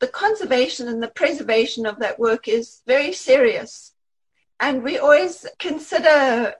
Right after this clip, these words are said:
its care very closely with the artist as well, which we're very fortunate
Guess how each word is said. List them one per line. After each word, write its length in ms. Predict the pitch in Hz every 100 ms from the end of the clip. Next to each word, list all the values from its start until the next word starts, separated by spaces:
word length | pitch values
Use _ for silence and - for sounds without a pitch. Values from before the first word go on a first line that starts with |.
| -
its 220 | 294 -
care 580 | - 349 302 247 214 190
very 300 | 208 254 285 -
closely 540 | 330 294 294 277 254 247
with 160 | 285
the 200 | - -
artist 380 | 247 302 277 -
as 160 | 240 254
well, 300 | 240 208 208
which 180 | 233 262
we're 140 | 233
very 220 | 226 240
fortunate 680 | - 226 226 - 226 233 -